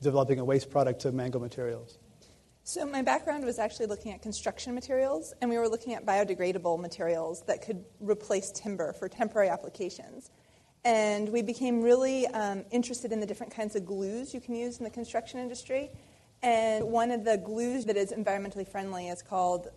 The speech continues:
Speaker 2: P H A, polyhydroxyalkanoate. And we became very excited, uh, about alternative ways to produce this, 'cause it's normally made by sugar, um, bacteria that are fed sugar. So instead of doing that, you can feed them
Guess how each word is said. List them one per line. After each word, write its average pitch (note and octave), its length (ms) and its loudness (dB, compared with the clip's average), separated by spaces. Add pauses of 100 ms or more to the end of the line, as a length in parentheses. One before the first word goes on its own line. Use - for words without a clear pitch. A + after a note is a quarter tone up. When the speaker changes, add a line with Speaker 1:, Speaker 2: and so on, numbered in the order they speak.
(560)
Speaker 2:
P A3 180 4
H F3+ 220 2
A, D#3 320 -2
polyhydroxyalkanoate. F3+ 1080 -2
And - 80 -12
we A#3 100 0
became A#3 320 0
very B3 200 8
excited, G#3 580 2
uh, F#3 380 0
about F3+ 420 0
alternative G#3 480 -4
ways F#3+ 180 -4
to - 120 -12
produce G3 420 -6
this, - 260 -12
'cause F#3+ 160 -12
it's F3+ 140 -12
normally F#3 240 -8
made F#3+ 200 -6
by F3+ 180 2 (520)
sugar, F#3 580 6 (280)
um, F3 240 0
bacteria G3 460 2
that F3+ 100 4
are F3+ 80 4
fed E3+ 240 0
sugar. F3+ 400 -4 (320)
So - 140 -2
instead A3 220 4
of G#3 80 4
doing G#3 260 2
that, B3 280 4
you G#3+ 100 -4
can G3+ 160 -6
feed G3 260 -4
them F#3 320 -4